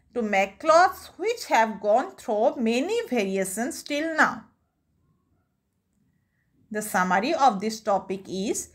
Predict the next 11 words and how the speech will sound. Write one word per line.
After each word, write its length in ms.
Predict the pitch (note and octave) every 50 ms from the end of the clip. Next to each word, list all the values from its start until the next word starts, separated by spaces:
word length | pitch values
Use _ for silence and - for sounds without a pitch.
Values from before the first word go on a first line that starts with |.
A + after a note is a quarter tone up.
| _ _ _ _ _ _ _
cotton 560 | - G#4+ G#4+ A4+ A4 - C5 A#4+ A#4+ G4 C4+
rolls 520 | A#3 A#3 G#3 G3 F#3+ G3+ B3+ F4 - - - _ _ _ _ -
by 220 | B3+ D#4+ G4 G#4+ -
the 120 | A#4+ A#4+ A#4+
process 440 | A#4+ D#4+ B3+ A3+ A3 A#3 A#3+ A#3 -
of 260 | B3+ A#3 A3 G#3+ A3
ginning 540 | D4 F4+ G4 D4+ A#3 A3 G#3+ A3+ C#4 F4 - - _ _ _ _ _ _ _
turned 260 | - A4+ A#4+ A#4 G4+ D4
into 280 | A#3+ A3 G#3+ B3+ E4+
fiber. 500 | - - - F#4+ C#4+ A#3 G3 - - - - _ _ _ _ _ _ _ _ _ _ _ _ _ _
Fiber 600 | - G#3+ F#3+ F#3+ F#3+ F3+ F3 G#3 B3 F4+ A4+ -